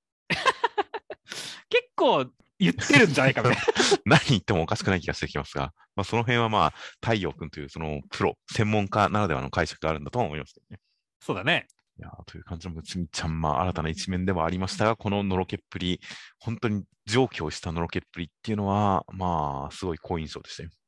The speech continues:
Speaker 1: まあ、そうだね。いや、まあ、あの、むつみちゃんの可愛さには繋がってたと思いますねっていう。
Speaker 2: はいはいはい。
Speaker 1: いや、まあ、そしてね、まあ、実際ね、あの、京一郎兄さん、まあ、自分が、の、この推してる気持ち、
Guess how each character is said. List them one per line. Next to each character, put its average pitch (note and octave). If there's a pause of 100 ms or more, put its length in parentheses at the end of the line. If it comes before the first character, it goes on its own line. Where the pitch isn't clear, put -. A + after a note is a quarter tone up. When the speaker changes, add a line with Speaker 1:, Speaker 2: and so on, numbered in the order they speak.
(580)
Speaker 1:
ま A#2+
あ、 -
そ C#3+
う -
だ F2+
ね。 A#2
い B3+
や、 D4
ま G3+
あ、 C#3
あ C3
の、 B2
む D3+
つ -
み C4
ち C4+
ゃ B3+
ん B3
の C#4+ (140)
可 A3
愛 A#3
さ -
に A#2
は F#2
繋 D3
が D3
っ C#3+
て D#3
た C3
と -
思 D#2+
い -
ま E2
す -
ね F2
っ -
て F2
い E2+
う。 E2+
Speaker 2:
は D#2+
い C2
は B1+
い C2
は D2
い。 -
Speaker 1:
い - (840)
や、 G2+
ま B2+
あ、 -
そ -
し -
て C4+
ね、 C4+
ま -
あ、 A2+ (140)
実 D#3
際 C#4
ね、 -
あ C3
の、 A#2+
京 F3+
一 A3+
郎 A3+
兄 E3+
さ A2+
ん、 -
ま E3
あ、 -
自 D#3+
分 D#4
が、 D4+
の、 C4
こ -
の G#3+
推 F3+
し -
て B3
る B3
気 C#4+
持 A#3
ち、 F#4+